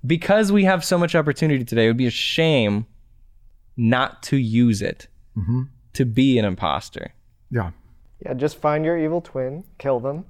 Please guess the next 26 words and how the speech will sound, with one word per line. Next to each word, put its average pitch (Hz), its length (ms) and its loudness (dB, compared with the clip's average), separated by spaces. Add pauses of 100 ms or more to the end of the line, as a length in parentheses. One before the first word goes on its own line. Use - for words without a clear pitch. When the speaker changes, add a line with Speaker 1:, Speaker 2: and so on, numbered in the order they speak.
Speaker 3:
and 147 120 -8
take 143 160 -4
their 170 120 -2
place. 180 440 -10 (240)
Speaker 2:
<laughs> 151 80 0 (2250)
That 160 140 0
way, 131 180 2
then 127 220 2
you 131 260 4
become 110 560 -4
the 117 180 -4
evil 107 220 -4
twin. 190 340 -8 (1200)
Speaker 1:
Wait, 151 340 2
so 143 180 2
who 156 160 6
was 147 280 6
the 120 80 4
evil 117 300 2
twin? 143 420 0 (220)
Speaker 3:
That's 160 260 4
the 143 120 -2
question. 160 500 -2
Speaker 1:
Oh, 147 420 6
shit. 170 460 -2
Speaker 2:
Yeah. 127 640 2